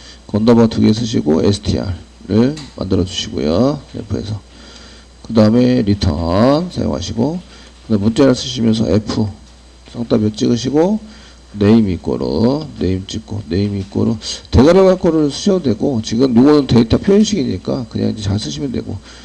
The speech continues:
그 다음에 얘가 스튜던트다 뭐 자바처럼 쓰려면 이거 스튜던트, 스튜-, 스튜던트 클래스에 해당이 되고 네임은 중괄호 열고 네임, 셀프, 셀프 점 네임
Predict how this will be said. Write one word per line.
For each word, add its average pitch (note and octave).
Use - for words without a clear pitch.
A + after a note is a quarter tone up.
그 B2
다음에 C3
얘가 A#2+
스튜던트다 G3
뭐 F2
자바처럼 D3
쓰려면 B2
이거 F#2+
스튜던트, D#3
스튜-, F#3
스튜던트 D3
클래스에 B2
해당이 C#3
되고 A#2+
네임은 A2
중괄호 A2+
열고 C#3
네임, E2
셀프, C#3+
셀프 -
점 D#3
네임 B1+